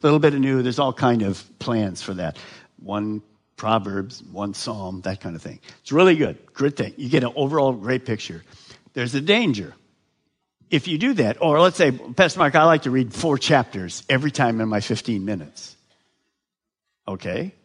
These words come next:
that's good. But you're gonna hear over and over as I teach, the Bible is not given to us for information.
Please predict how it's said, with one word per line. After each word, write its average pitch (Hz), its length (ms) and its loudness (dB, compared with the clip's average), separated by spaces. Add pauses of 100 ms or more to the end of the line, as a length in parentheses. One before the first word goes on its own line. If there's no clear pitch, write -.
that's 107 180 -6
good. 131 280 -6 (1080)
But 156 320 0
you're 147 160 -2
gonna 190 180 0
hear 143 460 0 (260)
over 160 300 0
and 156 80 0
over 123 300 -2
as 104 120 -2
I 110 120 -2
teach, - 500 -12 (480)
the 131 80 0
Bible 180 420 4 (120)
is 139 180 -2
not 156 280 2
given 156 260 0
to 113 160 -2
us 107 160 -4
for - 180 -10
information. 95 800 -6